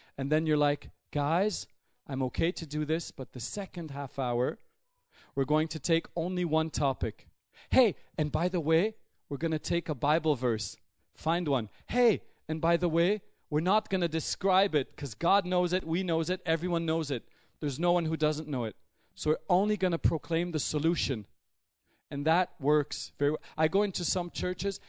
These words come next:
and the only thing I do is to have them come at the mic and proclaim the word. And they start crying. 'Cause they're like,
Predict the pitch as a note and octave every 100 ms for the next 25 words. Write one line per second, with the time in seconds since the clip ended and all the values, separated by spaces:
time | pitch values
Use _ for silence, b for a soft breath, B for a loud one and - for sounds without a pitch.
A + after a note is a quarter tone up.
0 | - F3 D#3 E3+ G#3 G3+ - F#3 E3+ D#3
1 | D#3+ F3+ b b G3 - F3 E3+ D3+ D#3
2 | - F3+ F#3 - E3 D#3 E3 - D3+ -
3 | D3+ - D3+ D#3+ C#3+ C3+ C3 B2 b b
4 | - D#3+ E3 - E3+ D#3+ - - _ _
5 | - - E3+ E3+ D3+ A#2+ - _ _ _
6 | _ _ _ _ _ _ b _ F3 D#3
7 | E3 E3 D#3+